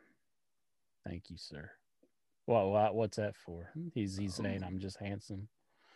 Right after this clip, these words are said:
Speaker 2: Probably. Jerking
Speaker 1: Oh.
Speaker 2: off to you.
Speaker 1: Oh, my. Huh.
Speaker 2: So, uh, Mark Henry. So if they sign Kane, they'll have the trifecta of the, of the big guys of the last decade that I could not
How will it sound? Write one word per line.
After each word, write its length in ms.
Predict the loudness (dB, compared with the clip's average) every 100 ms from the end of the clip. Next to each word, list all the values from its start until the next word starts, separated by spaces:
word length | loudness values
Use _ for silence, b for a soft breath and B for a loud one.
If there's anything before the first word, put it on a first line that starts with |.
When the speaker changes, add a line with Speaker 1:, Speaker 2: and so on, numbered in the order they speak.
| -4
Speaker 2:
Probably. 600 | 0 0 -2 -6 -6 -6 _ 2
Jerking 340 | 4 4 6
Speaker 1:
Oh. 40 |
Speaker 2:
off 240 | 8 6 6
to 80 | 4
you. 220 | 4 4 -2 _ _ _ -10
Speaker 1:
Oh, 100 | -8
my. 360 | -6 -4 -4 -6 -10 _ _ _ _ _ _ _ _ _
Huh. 300 | -2 -2 -4 8
Speaker 2:
So, 240 | 12 12 12
uh, 100 | 12
Mark 380 | 12 12 12 12
Henry. 420 | 10 12 10 10
So 260 | 12 12
if 120 | 12 12
they 240 | 12 12
sign 400 | 12 12 12 12
Kane, 440 | 12 12 12 12
they'll 160 | 12 12
have 140 | 12 12
the 80 |
trifecta 760 | 8 12 12 12 10 10 10 8 10 10
of 200 | 6 6
the, 300 | 8 8 6 2 b b b
of 200 | 4 8
the 100 | 10
big 260 | 10 10 12
guys 280 | 12 12 12
of 120 | 10
the 40 | 12
last 320 | 12 12 8
decade 400 | 8 10 8 8
that 120 | 8
I 180 | 8 6 2 _
could 180 | 4 4
not 320 | 6 6 6